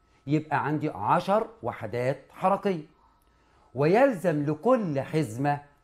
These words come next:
ليف عصبي حركي، ومنهم عشر حزم، يبقى عدد الألياف العصبية الحركية اللي بتحتاجها هذه العضلة عشر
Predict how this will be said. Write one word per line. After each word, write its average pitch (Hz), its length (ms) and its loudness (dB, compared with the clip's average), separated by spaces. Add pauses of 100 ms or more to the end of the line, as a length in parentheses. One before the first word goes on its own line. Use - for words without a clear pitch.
ليف 160 300 -2
عصبي 156 560 -2
حركي، 190 440 -2 (420)
ومنهم 139 440 -2
عشر 147 540 2
حزم، 143 460 0 (340)
يبقى 135 360 -4 (180)
عدد 127 500 0 (340)
الألياف 127 600 4
العصبية 110 540 -2
الحركية 123 600 -4
اللي 120 140 -8
بتحتاجها 127 480 -6
هذه 123 160 -6
العضلة 127 540 0 (200)
عشر 185 480 2